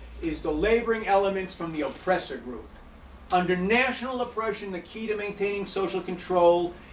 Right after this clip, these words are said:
is the element from the oppressed group that gets promoted into that intermediate status, if you will. That's key differences. Uh, in Virginia,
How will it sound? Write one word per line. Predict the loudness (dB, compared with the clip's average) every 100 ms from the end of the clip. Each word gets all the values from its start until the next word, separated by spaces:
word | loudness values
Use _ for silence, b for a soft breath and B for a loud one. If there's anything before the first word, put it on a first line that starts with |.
| B B
is | 2 2 -2
the | -2 -2 -8 -2
element | 4 4 4 0 -4 -8
from | -6 -4
the | -4
oppressed | -6 0 2 2 4
group | 4 4
that | 2
gets | 0 -2
promoted | -2 4 4 4 2
into | 0 0
that | -2 -2 -2
intermediate | -6 -4 -2 0 0 -2 -6
status, | -4 0 2 0 -4
if | -8 -8
you | -6
will. | -6 -8 -10 B B
That's | 2 2 2 -8 -8
key | -2 0 2
differences. | 2 2 -6 -10 -10 -10 -14 -16 B B B
Uh, | 4 6
in | 4 4
Virginia, | 2 4 4 4 2 -2